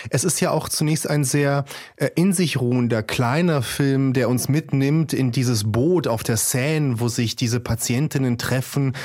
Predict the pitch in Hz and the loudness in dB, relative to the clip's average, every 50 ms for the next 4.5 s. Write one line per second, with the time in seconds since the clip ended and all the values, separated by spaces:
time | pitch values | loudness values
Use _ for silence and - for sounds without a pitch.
0 | - - - 123 123 127 110 107 120 123 139 147 131 135 123 117 123 113 131 120 | -10 -6 -4 -2 0 0 0 0 0 0 0 0 0 -2 -2 -2 -2 0 0 0
1 | 110 107 117 131 143 127 131 135 127 123 117 127 123 123 120 127 151 151 - 131 | 0 0 0 0 0 0 0 0 0 0 0 0 2 2 0 0 0 0 -2 -2
2 | 127 120 - - 120 135 139 - 127 127 135 127 - - 110 113 123 131 135 139 | -2 -2 -4 -4 -2 -2 -2 -2 -2 -2 -2 -2 -2 -2 -2 -2 -2 -2 -2 -2
3 | - - - 120 123 127 131 135 131 127 131 127 113 117 127 127 - - 127 123 | -2 -2 -2 0 0 0 0 0 0 0 0 0 0 0 -2 -2 -2 -2 -2 -2
4 | 127 117 - - - 131 127 123 127 131 | -2 -2 -4 -4 -2 -2 0 0 0 0